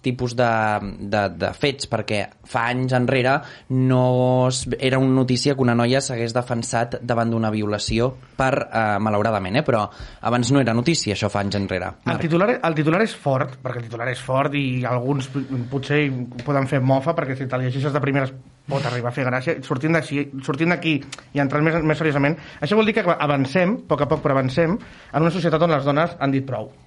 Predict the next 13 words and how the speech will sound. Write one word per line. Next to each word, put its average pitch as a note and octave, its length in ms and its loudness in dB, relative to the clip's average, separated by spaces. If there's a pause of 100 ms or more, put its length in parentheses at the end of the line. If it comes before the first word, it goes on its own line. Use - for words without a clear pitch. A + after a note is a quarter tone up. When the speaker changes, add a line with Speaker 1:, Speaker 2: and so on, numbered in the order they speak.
Speaker 2:
Aquest A#2+ 220 -4
masclista C3 500 -2
recalcitrant, C#3 720 0 (340)
aquest C3 240 -2
patriarcat C3+ 540 0
que C#3+ 80 2
es B2+ 60 0
regenera C#3 520 2
i C#3+ 80 2
es C3+ 80 2
recicla C#3 520 0
per C3 120 0
seguir C3+ 300 0